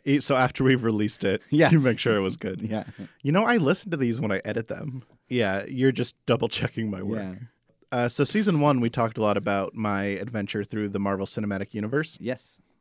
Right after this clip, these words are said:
Speaker 1: And I can say now that I am completely caught up.
Speaker 2: Mm-hmm.
Speaker 1: Oh, shoot, I haven't seen the new Spider-Man.
Speaker 2: Oh.
Speaker 1: Uh, okay.
Speaker 2: So you're not?
Speaker 1: No.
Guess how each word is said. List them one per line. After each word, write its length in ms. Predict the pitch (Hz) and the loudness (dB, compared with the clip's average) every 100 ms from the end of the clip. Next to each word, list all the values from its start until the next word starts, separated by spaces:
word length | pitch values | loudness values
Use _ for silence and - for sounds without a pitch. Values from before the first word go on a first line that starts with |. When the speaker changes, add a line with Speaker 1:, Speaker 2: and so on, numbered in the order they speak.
| - | -14
Speaker 1:
And 320 | 127 117 110 - | -6 -4 -4 -6
I 120 | 123 | -6
can 460 | 117 120 117 117 113 | -4 -4 -2 -4 -6
say 300 | - - 131 | -6 -2 0
now 340 | 139 120 120 131 | 0 0 -2 -4
that 120 | 123 | -4
I 120 | 110 | -2
am 120 | 104 104 | -2 -4
completely 420 | - - 127 127 | -8 -6 -4 -4
caught 200 | - 127 | -2 -2
up. 240 | 92 - - _ - | -4 -8 -20 _ -18
Speaker 2:
Mm-hmm. 240 | 92 95 95 - _ _ - | -14 -10 -12 -14 _ _ -2
Speaker 1:
Oh, 280 | 135 127 113 | 0 0 -4
shoot, 260 | - 156 117 | 0 4 4
I 40 | |
haven't 240 | 117 123 | 2 0
seen 140 | 120 117 | 0 0
the 40 | |
new 80 | 113 | 0
Spider-Man. 640 | 110 107 98 95 92 104 _ | 0 -2 -2 -2 -6 -8 _
Speaker 2:
Oh. 60 | - | -8
Speaker 1:
Uh, 760 | 123 123 117 104 90 110 101 95 101 120 - | -2 -2 0 -2 -2 0 0 -2 -10 -14 -8
okay. 440 | 113 110 92 90 - | -4 -2 -2 -4 -8
Speaker 2:
So 120 | - | -8
you're 140 | 110 | -6
not? 240 | 95 76 73 _ - | -6 -10 -18 _ -10
Speaker 1:
No. 400 | 131 113 92 98 | -4 -4 -4 -10